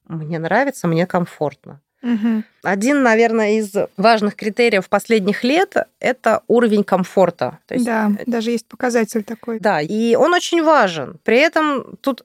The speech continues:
Speaker 1: естественно, надо понимать, где мы его создаём и как мы его создаём, потому что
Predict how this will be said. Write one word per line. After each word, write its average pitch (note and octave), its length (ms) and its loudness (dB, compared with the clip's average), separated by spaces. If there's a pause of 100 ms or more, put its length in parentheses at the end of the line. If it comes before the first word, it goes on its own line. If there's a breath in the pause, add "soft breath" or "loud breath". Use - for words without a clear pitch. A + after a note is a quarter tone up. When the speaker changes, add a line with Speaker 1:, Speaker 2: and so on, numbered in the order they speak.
(120)
Speaker 1:
естественно, D4 580 -2
надо A#3+ 240 2
понимать, A3 540 2
где G#3 280 0
мы B3 140 2
его G3+ 140 0
создаём G#3 680 2
и G#3+ 80 -4
как - 320 0
мы F#3+ 140 0
его E3+ 160 -2
создаём, E3 680 -2
потому F#3 360 -4
что F#3 500 0